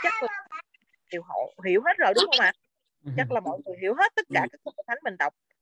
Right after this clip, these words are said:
Speaker 1: Riêng Diễm thì Diễm
Speaker 3: Ừ.
Speaker 1: không nói như vậy. Ngay cả Diễm đọc qua kinh thánh, Diễm cũng có những Diễm,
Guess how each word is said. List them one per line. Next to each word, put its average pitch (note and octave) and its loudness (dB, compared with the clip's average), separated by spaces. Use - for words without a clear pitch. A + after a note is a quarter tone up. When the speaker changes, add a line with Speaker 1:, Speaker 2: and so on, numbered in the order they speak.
Speaker 1:
Riêng A#3+ 0
Diễm G3+ -4
thì C#4 -14
Diễm B3+ -4
Speaker 3:
Ừ. - -6
Speaker 1:
không A3 -6
nói A3 -4
như G#3 2
vậy. C#3+ 0
Ngay G#3+ 0
cả G3 0
Diễm F#3 -4
đọc F#3+ 0
qua A3 6
kinh A3 -20
thánh, A#3+ -2
Diễm G#3 -8
cũng A3+ -4
có C#4+ 0
những D4+ -4
Diễm, G#3 -20